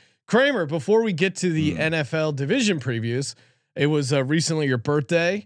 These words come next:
Speaker 2: Oh, yes.
Speaker 1: And,
Speaker 2: Very
Speaker 1: uh,
Speaker 2: excited.
Speaker 1: part of your birthday present, I got you a Cameo.
Speaker 2: Oh, of course.
Speaker 1: The timing did not work out right. I was debating because the idea of getting you a birthday gift was something I thought the day before.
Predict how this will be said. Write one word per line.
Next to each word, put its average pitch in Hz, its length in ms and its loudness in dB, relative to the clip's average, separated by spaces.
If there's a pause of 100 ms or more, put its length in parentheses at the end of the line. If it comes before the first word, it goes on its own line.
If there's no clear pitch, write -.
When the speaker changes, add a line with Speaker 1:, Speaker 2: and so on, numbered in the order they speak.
Speaker 2:
Oh, 117 260 2
yes. 73 480 -12
Speaker 1:
And, 151 400 0
Speaker 2:
Very 143 100 2
Speaker 1:
uh, 135 360 2
Speaker 2:
excited. 160 280 -2
Speaker 1:
part 196 180 4
of 185 120 2
your 180 100 4
birthday 170 380 2
present, 170 480 0
I 156 100 -2
got 143 380 0
you 147 100 2
a 139 80 2
Cameo. 165 720 0 (100)
Speaker 2:
Oh, - 40 -14
of - 180 -18
course. 127 180 0
Speaker 1:
The 190 80 4
timing 214 480 2
did 202 160 2
not 208 220 2
work 202 260 0
out 180 220 4
right. 180 280 2
I 196 200 4
was 240 260 -2
debating 208 480 0
because 170 460 0 (420)
the 165 300 4
idea 180 440 2
of 156 300 0
getting 165 320 0
you 160 120 2
a 147 40 0
birthday 151 440 0
gift 139 360 -2
was 147 140 -2
something 143 260 -2
I 139 80 -2
thought 131 240 -4
the 131 80 -10
day 123 160 -2
before. 156 400 0